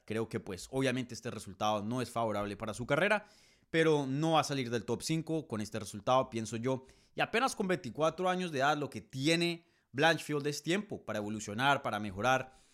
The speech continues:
Eh, yo sigo pensando que, que Blanchfield, eh, tiene madera para ser campeona, pero creo que esto confirma lo que creía. Tiene madera para ser campeona a futuro. Hoy día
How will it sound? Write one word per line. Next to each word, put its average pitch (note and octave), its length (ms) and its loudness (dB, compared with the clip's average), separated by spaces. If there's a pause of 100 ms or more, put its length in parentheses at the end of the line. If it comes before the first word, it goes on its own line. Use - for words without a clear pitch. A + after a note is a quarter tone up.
(300)
Eh, A2+ 440 0
yo D#3 140 4
sigo D3+ 280 -2
pensando C3+ 500 0
que, A2+ 320 -6
que A#2 120 -8
Blanchfield, A#2+ 600 -2 (380)
eh, G#2+ 220 -4
tiene C#3+ 300 2
madera A#2+ 300 0
para A2+ 140 -6
ser - 180 -10
campeona, D3+ 720 0 (120)
pero G3 460 2 (320)
creo D3+ 220 0
que D3 80 -8
esto D3 240 -6
confirma C#3 480 -2
lo C3+ 200 0
que C3 160 -2
creía. A2 440 -4
Tiene C#3 160 -4
madera D3 300 0
para C#3+ 140 -4
ser C3+ 160 -8
campeona D3+ 720 -2
a D3+ 140 2
futuro. F3 640 -2
Hoy E3 160 -2
día D#3+ 440 2